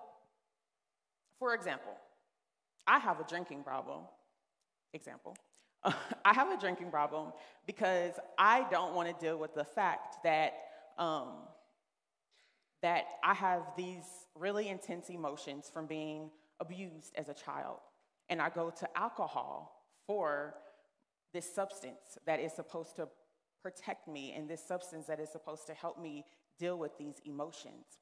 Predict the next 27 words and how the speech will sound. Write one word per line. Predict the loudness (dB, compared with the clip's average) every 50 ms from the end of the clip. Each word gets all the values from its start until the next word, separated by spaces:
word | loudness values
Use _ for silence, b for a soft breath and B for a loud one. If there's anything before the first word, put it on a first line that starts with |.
| _ _ _ _ _ _ _ _
So | 2 4
as | 6 6 6
I'm | 4 2 0
processing | -2 0 0 0 0 0 0 0 0 0 -2 -6 -6 -4
this, | -4 -6 -6 -8 -10 -12 -16 -18 -20 _ _ _ _ 2
I | 2 4
have | 4 2 0 0
to | -2 -6
say, | 0 2 2 2 2 2 0
"Okay, | -2 -4 -2 -4 -6 -4
God, | -2 -2 -2 -2 -2 -4 -8 -10 -16 -20 -20 _ _ _ _ _ _ _ _ _ _ _ _
this | 2 2 2 0 2 4
alcohol | 4 6 6 4 0 2 2 2 0 0 0 -2 -4 -6 -10 -14 -18 -20 -20 _ _ _ _ _ _
that | 0 2
I'm | 4 4 2 2 -2 -6 -10 -12 -16 -18 -4
putting | 0 0 0 2 0 -2 -4
in | -4 -6 -8
place | -8 -4 -4 -2 -2 -2 -4 -6
of | -8 -8 -8
you | -8 -6 -6 -6 -8 -10 -14 -18 _ _ _ _ _ _ _ _ _ _ _ _ _ _ _ _ -2 _
has | 4 4 4
begun | 4 -2 -2 -2 -2 -2 -2 -4
to | -4 -2
overtake | -2 -2 -2 -4 -8 -6 -4 -4 -4 -4
my | -4 -4 -2 0
life. | 0 0 -2 -2 -6 -12 -16 -20 -20 _ _ _ _ _ _ _ _ _ _ _ _ _ _ _ _ _
This | -2 -2 -2 2